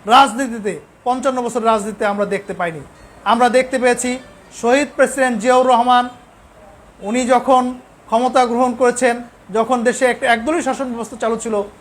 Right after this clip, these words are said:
উনি বহুদলীয় গণতন্ত্র, আহ, চালু করেছিলেন। উনি সংবাদপত্রের স্বাধীনতা নিশ্চিত করেছিলেন। উনি বাংলাদেশের, আহ, আপনার একটা প-, সঠিক পররাষ্ট্রনীতি,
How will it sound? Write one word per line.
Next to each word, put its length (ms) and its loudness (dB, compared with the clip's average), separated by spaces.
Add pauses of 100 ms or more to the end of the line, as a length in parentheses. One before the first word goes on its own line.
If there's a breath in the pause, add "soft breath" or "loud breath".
(160)
উনি 180 2
বহুদলীয় 480 2
গণতন্ত্র, 600 -2 (360)
আহ, 300 0
চালু 180 4
করেছিলেন। 440 -6 (340)
উনি 140 -2
সংবাদপত্রের 760 0
স্বাধীনতা 420 -6
নিশ্চিত 400 -10
করেছিলেন। 360 -8 (440)
উনি 400 2 (440)
বাংলাদেশের, 880 2
আহ, 800 -2
আপনার 280 2
একটা 220 0
প-, 220 -4
সঠিক 440 -6
পররাষ্ট্রনীতি, 640 -4